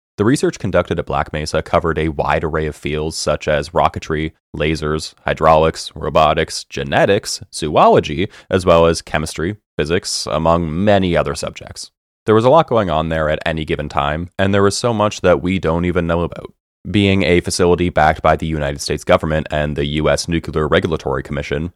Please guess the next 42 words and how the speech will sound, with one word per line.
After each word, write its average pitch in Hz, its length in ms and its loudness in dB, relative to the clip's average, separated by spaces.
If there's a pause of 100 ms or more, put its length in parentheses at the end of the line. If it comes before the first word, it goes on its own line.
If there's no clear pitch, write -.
(140)
there 92 160 8
is 90 80 2
plenty 151 340 2
done 127 160 4
here 120 260 2
that 98 240 2
is 98 200 2
classified 101 580 2
from 95 80 -6
the 87 100 -4
public, 85 360 2
such - 300 0
as 82 220 0
research 78 460 -2
into 80 340 -4
extra-dimensional 73 720 -4
travel, 98 540 2 (200)
teleportation, 92 840 0 (180)
and 87 140 -4
the 87 60 -4
study 95 260 2
of 80 100 -2
Zen, 92 460 2 (160)
which 80 220 -4
we 85 100 0
will 82 140 0
get 156 200 -4
back 131 220 -2
to 110 160 -4
in 98 80 -2
a 87 40 -4
minute. - 280 -8 (340)
But 104 200 8
Black 139 260 2
Mesa 139 240 0
wasn't 87 260 2
the 85 120 2
only 87 140 0
dog 73 200 4
in 73 80 -4
the 69 60 -4
race. - 360 0